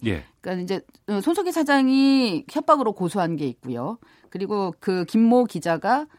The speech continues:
Speaker 2: 어, 폭행당했다고 한 그 기자가 이제 명예훼손으로 맞고소한 게 있고,
Speaker 1: 네.
Speaker 2: 또 자유총연합 대표가 이 배임이라고 손석희 사장을 또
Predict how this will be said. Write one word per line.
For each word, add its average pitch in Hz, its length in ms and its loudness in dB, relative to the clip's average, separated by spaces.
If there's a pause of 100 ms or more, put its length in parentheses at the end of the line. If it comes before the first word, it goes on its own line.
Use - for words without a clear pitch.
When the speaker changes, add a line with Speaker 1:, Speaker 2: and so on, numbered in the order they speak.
(120)
Speaker 2:
어, 135 240 -6
폭행당했다고 190 1000 -4
한 180 320 -6
그 147 160 -6
기자가 143 520 -8
이제 131 240 -8
명예훼손으로 175 560 -4
맞고소한 160 520 -8
게 143 100 -8
있고, 185 440 -8
Speaker 1:
네. 90 160 -4 (280)
Speaker 2:
또 285 200 2
자유총연합 233 840 0
대표가 180 640 -2
이 147 120 -4 (360)
배임이라고 208 580 0
손석희 226 320 -6
사장을 143 580 -6 (300)
또 143 240 -10